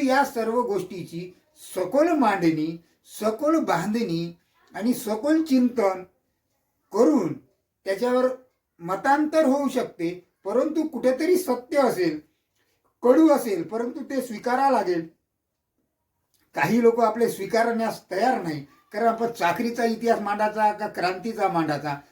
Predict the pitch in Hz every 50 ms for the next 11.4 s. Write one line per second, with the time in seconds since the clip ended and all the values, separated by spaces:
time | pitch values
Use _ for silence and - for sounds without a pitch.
0 | _ _ - 123 165 226 247 226 220 214 - - 220 208 190 175 175 - - _
1 | _ _ - 147 180 202 220 226 226 233 233 226 196 180 170 220 233 247 240 240
2 | 247 240 214 - 196 202 208 214 - 240 233 226 233 214 208 185 180 160 143 196
3 | 226 226 220 226 220 220 226 214 190 196 196 202 220 220 214 - 208 202 202 190
4 | 165 - - - - 160 143 170 185 196 214 226 220 - 190 196 196 - 240 220
5 | 180 156 156 147 131 127 - - - _ _ 165 190 214 226 214 214 208 - -
6 | 233 - - 196 196 208 226 220 - 220 226 220 170 165 143 - 220 214 220 214
7 | - - 165 160 165 160 139 127 131 - - _ _ _ _ _ - 247 170 175
8 | 202 170 208 208 214 226 226 226 - _ _ _ _ _ _ _ _ _ _ 220
9 | 208 220 165 175 196 196 196 208 208 208 208 202 190 190 185 190 214 208 202 240
10 | 226 190 185 175 185 214 240 240 233 - 139 147 147 139 131 131 - - - -
11 | _ - 214 220 226 240 240 240